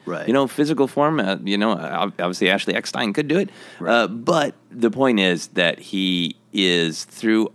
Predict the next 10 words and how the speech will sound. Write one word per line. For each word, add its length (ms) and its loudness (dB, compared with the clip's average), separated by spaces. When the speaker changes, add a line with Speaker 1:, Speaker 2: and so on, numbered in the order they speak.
Speaker 2:
almost, 480 2
like, 340 2
the 220 2
will 320 4
of 140 0
the 80 0
Force 400 0
in 160 0
real 240 2
life, 480 0